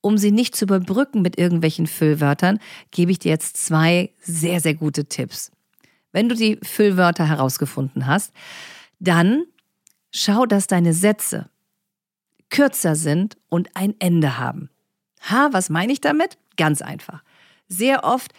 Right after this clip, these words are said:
kleben wir an unsere nicht beendeten Sätze melodisch immer noch ein ähm, ähm oder sonstiges hinzu, damit wir dann weiter reden und denken können gleichzeitig. Versuche Folgendes.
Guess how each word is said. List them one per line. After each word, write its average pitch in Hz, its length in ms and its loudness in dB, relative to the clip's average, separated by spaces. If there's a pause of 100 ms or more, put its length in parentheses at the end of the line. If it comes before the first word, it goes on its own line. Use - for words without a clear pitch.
(140)
kleben 226 800 2
wir 220 300 2
an 196 160 0
unsere 196 520 0
nicht 214 460 2
beendeten 247 1000 0 (180)
Sätze 196 640 0
melodisch 185 720 0 (380)
immer 247 260 4
noch 220 140 2
ein 196 180 4
ähm, 262 420 2
ähm 247 300 4
oder 190 240 2
sonstiges 202 560 0
hinzu, 285 420 0
damit 214 460 2
wir 247 120 2
dann 220 320 2 (260)
weiter 208 500 2
reden 190 300 2
und 180 160 0
denken 156 300 0
können 156 280 0
gleichzeitig. - 760 -6 (1200)
Versuche 277 400 2
Folgendes. 139 640 0